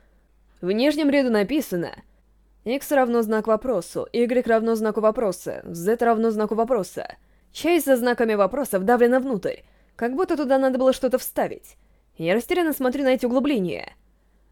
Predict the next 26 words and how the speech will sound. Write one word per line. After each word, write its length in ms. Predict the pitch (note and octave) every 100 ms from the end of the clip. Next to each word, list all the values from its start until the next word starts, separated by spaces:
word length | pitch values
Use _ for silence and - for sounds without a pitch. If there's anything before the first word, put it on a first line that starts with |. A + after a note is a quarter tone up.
| _
Принадлежности 1000 | F#3+ G3 G#3+ G#3+ A3+ B3 B3 B3 - B3
здесь. 580 | A3 F3+ E3 - - - _ _ _ _ -
Кодзи 340 | E4+ G#4 F4+
указал 320 | D#4+ D4+ D#4+
на 160 | D#4 C4+
группу 280 | C4+ E4 C#4
пронумерованных 600 | A3 A#3 B3 D4 C#4+ C#4+
блоков, 380 | B3+ D4 F#3+ F3+
размещённых 540 | F#3+ G3+ G#3 C#4+ C#4
в 40 | A#3+
доске. 500 | C4+ - - - - _ _ _
Я 180 | - G3+
взглянул 320 | A#3+ C#4+ F#4+
ближе. 440 | F4 F4 G#3+ F3+ - _
Я 140 | F3+ F#3
понял, 260 | B3 C4
что 160 | C4 B3
тут 100 | A#3
располагается 600 | A3+ A3+ A3 C4+ B3+ G#3+
три 180 | G#3+ A3
ряда 240 | B3+ A3
цифр 260 | D#4 D#4 C#4+
от 140 | C#4
нуля 240 | A3+ A#3
до 80 | A#3
девяти. 460 | A3 A3+ - F3